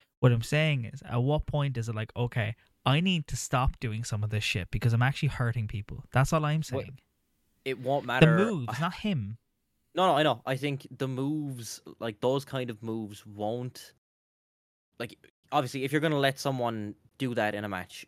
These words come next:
Speaker 1: Yeah.
Speaker 2: you're gonna have seen them do it a hundred times. You're gonna be hu-, a hundred percent confident they can do it. Like Lesnar with the shooting star press.
Speaker 1: W-, Will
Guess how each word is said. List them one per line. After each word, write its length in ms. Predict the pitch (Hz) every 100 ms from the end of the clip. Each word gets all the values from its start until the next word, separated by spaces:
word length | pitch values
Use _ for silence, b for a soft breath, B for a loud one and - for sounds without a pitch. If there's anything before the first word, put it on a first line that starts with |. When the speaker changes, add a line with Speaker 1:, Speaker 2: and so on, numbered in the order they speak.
| _ _ _ _
Speaker 1:
Yeah. 80 | 117
Speaker 2:
you're 80 | 113
gonna 180 | 127 123
have 180 | 135 127
seen 220 | 147 131
them 120 | 127
do 120 | 123 117
it 40 |
a 60 | 110
hundred 260 | 110 101
times. 300 | - 92 95
You're 80 | 117
gonna 140 | 110 107
be 100 | 107
hu-, 120 | - -
a 80 | 113
hundred 300 | 135 147 143
percent 260 | 135 123
confident 400 | 113 113 107 107
they 120 | 107 101
can 100 | 101
do 140 | 104 82
it. 100 | -
Like 160 | 156
Lesnar 340 | 147 143 123 120
with 100 | 110
the 40 |
shooting 260 | 110 113 107
star 160 | 104 95
press. 340 | - - - _
Speaker 1:
W-, 180 | 156 139
Will 160 | 170